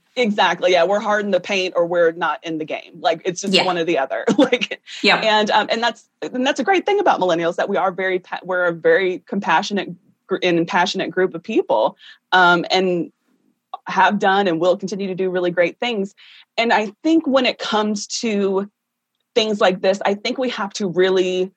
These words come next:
Speaker 1: break it down. 'Cause when you look, 'cause again, like, when you
Speaker 2: Yes.
Speaker 1: look at it all on the news and every, every, 'cause it's everywhere, right? It's
Speaker 2: Yep.
Speaker 1: everywhere, especially now. Um, it's, it does feel very overwhelming. I mean, I, this is what I do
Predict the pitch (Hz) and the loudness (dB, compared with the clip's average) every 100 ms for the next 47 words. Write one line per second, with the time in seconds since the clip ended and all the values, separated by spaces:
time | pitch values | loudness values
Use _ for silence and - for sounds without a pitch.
0 | _ _ _ - 175 202 196 190 147 - | _ _ _ -12 0 2 2 0 -2 0
1 | 160 104 202 220 202 196 190 220 226 _ | 0 -2 0 0 2 0 2 0 -2 _
2 | 202 196 208 180 - 165 175 180 202 214 | -4 0 0 0 -2 -2 0 0 0 0
3 | 240 226 208 185 180 180 175 180 180 160 | 2 2 4 4 4 2 0 0 0 -2
4 | 165 196 226 208 - 170 165 160 156 - | -2 -4 -6 -12 -8 -6 -4 -4 -6 -12
5 | - _ 185 180 180 - - 175 180 - | -16 _ 0 2 0 2 2 4 2 0
6 | 180 190 269 175 123 - - - 175 160 | 0 2 2 2 -2 -2 -6 -2 0 2
7 | - 185 175 _ 160 156 190 180 185 175 | 0 -2 -4 _ -2 2 4 2 2 -4
8 | 135 123 62 202 - 196 220 208 185 170 | -4 -4 -6 -6 -4 -4 -4 -4 -2 -2
9 | 175 - _ _ _ _ - 190 185 180 | -4 -10 _ _ _ _ 0 4 4 2
10 | - 202 190 - - 208 - 214 214 - | 0 0 -2 -4 0 0 4 2 2 0
11 | 151 135 98 120 131 107 78 110 - - | -2 0 -2 -2 -2 0 -2 -4 -4 -2
12 | 190 190 - 196 - _ 175 202 208 196 | 0 0 0 0 -2 _ -4 -2 0 4
13 | 170 170 165 254 208 | 4 2 0 -2 -4